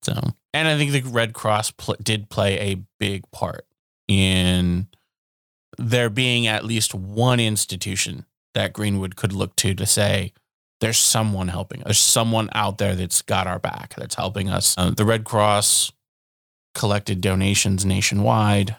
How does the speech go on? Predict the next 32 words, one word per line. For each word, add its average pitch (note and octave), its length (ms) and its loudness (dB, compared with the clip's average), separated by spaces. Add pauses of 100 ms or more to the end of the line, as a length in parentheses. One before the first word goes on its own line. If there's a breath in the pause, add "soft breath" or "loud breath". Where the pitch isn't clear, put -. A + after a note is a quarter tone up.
(140)
and A2 120 0
churches - 460 2
too A2+ 260 0 (240)
would G#2 180 -6
go G#2 200 0
on G2+ 160 4
these F#2+ 200 0
tours - 500 -2
nationwide, G2 680 2
and G2 120 0
they G2 80 0
would G2 160 -4
collect - 460 -6 (1000 loud breath)
donations G#2 540 0
of G#2 100 0
clothing A#2+ 520 2
and A2 120 0
money A2 400 0
and G2+ 140 0
food G2 300 -2
and G2 100 -4
things F#2+ 180 -6
like F2+ 160 -2
that G2 200 -2
that F#2 100 0
would G2 180 -6 (120)
all G2 220 2
be, G#2 280 0
um, F#2+ 500 -2 (220)
shipped - 420 0
back - 360 -4
to F#2+ 640 0